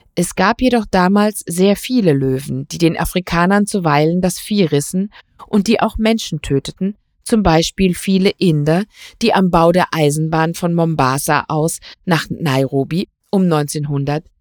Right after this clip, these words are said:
beteiligt waren. Wie auch immer,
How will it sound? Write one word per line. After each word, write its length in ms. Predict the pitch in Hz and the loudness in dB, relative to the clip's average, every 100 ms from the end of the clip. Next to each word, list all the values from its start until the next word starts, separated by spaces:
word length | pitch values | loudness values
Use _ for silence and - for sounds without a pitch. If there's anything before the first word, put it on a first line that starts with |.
| _ | _
beteiligt 600 | - 190 190 190 170 - | -6 -2 0 2 0 -2
waren. 460 | - 92 - - - _ _ _ _ _ _ | -6 -8 -10 -20 -20 _ _ _ _ _ _
Wie 260 | 170 220 - | -2 2 2
auch 140 | 143 - | 2 0
immer, 280 | 180 127 | 0 -2